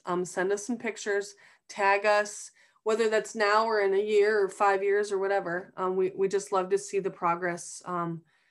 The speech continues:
and just how a project changes. That's what it's all about. So, and, uh, yeah, so like Here by the Owl podcast on Facebook and Instagram. And if you,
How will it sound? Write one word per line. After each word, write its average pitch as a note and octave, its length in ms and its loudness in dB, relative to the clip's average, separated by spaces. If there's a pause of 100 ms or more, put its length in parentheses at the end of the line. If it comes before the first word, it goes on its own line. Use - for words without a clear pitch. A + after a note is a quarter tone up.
(260)
and G3 200 2
just A3 160 -4
how A#3+ 260 6
a G#3 180 -4
project G3+ 420 2
changes. E3+ 500 -4
That's E3 220 -12
what F#3 100 -2
it's F3 140 -8
all E3+ 120 -4
about. D3 340 -4
So, F3 300 -2 (640)
and, G#3+ 480 2 (260)
uh, G3+ 340 0
yeah, C4+ 240 6
so B3+ 160 0
like C4 220 4
Here C4+ 220 0
by B3+ 120 2
the A#3+ 80 0
Owl A3 200 4
podcast G3+ 500 -2
on G3 100 -4
Facebook F#3+ 380 -2
and F#3 80 -2
Instagram. G3 640 -2
And F#3+ 160 -2
if F#3 240 -6
you, C4+ 540 -2